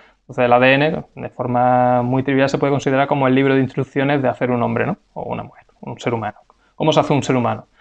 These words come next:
Pues la epigenética sería, eh, ciertas marcas que hacen que algunas páginas del libro se abran más rápidas que otras, o, por ejemplo, bloquear un, un paquete de un capítulo del libro, pues lo coges un clip y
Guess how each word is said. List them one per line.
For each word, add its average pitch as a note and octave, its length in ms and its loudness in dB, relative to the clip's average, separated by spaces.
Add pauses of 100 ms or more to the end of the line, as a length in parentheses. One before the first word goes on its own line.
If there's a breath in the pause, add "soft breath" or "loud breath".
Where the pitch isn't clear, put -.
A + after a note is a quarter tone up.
(360 soft breath)
Pues A#2+ 300 2
la A#2 60 2
epigenética B2 520 0
sería, C#3+ 600 2
eh, B2 180 -2
ciertas B2+ 320 -2
marcas C3+ 460 0
que - 140 -4
hacen C3 340 -2
que A#2+ 460 0
algunas A#2+ 380 -2
páginas C3+ 360 0
del C3+ 160 0
libro C#3+ 320 0
se B2 580 -2
abran B2+ 240 2
más B2+ 140 2
rápidas C3 320 0
que - 160 -6
otras, D3+ 480 0
o, A#2 220 -2
por A#2 120 -10
ejemplo, B2 420 -2 (460 loud breath)
bloquear B2 540 4
un, B2 340 0
un B2+ 220 -4
paquete - 360 -4
de A2+ 220 -2
un A2+ 260 -4
capítulo C3 360 -2
del B2+ 80 2
libro, D3 280 2
pues A#2 460 -4
lo A#2 260 -6
coges B2+ 260 -2
un B2+ 140 0
clip C#3+ 340 -4
y A#2 300 -6